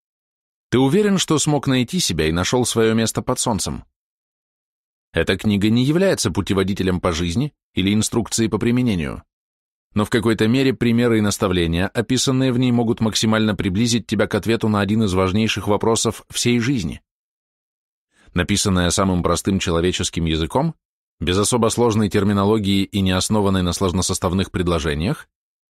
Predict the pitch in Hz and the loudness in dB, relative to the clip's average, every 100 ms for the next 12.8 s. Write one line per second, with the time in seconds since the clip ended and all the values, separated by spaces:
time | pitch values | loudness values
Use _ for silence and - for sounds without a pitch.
0 | - - 196 190 156 151 - 123 113 123 | -8 0 2 2 0 -2 -2 0 0 -2
1 | 123 117 - 92 82 78 101 101 107 92 | -2 -4 -2 -2 0 0 0 0 -4 -4
2 | 80 71 57 _ _ _ _ _ _ _ | -6 -8 -8 _ _ _ _ _ _ _
3 | _ _ _ _ _ _ _ - 98 107 | _ _ _ _ _ _ _ -2 2 2
4 | 110 101 98 101 98 98 95 90 90 104 | 2 0 0 0 2 2 2 2 0 -2
5 | 95 98 90 90 82 92 85 82 80 82 | -2 0 0 0 0 0 0 0 -2 -4
6 | 87 80 82 92 117 95 - 110 104 98 | -4 -2 0 2 2 0 -2 -2 0 0
7 | 95 117 98 - 113 104 165 123 - - | 0 -2 -2 -2 -2 -2 -2 -2 -6 -10
8 | _ _ _ _ - - 117 113 110 - | _ _ _ _ -6 0 0 2 0 0
9 | 101 107 92 95 98 92 92 110 - 95 | -2 0 0 2 2 0 0 -2 0 0
10 | 92 - 101 92 - 90 85 95 87 82 | -2 -4 -4 -2 0 0 0 0 0 0
11 | 90 82 76 - 117 147 _ _ _ - | -2 -2 -4 -4 -4 -4 _ _ _ -4
12 | 95 87 107 110 90 71 69 60 | -2 0 0 0 -2 -8 -8 -8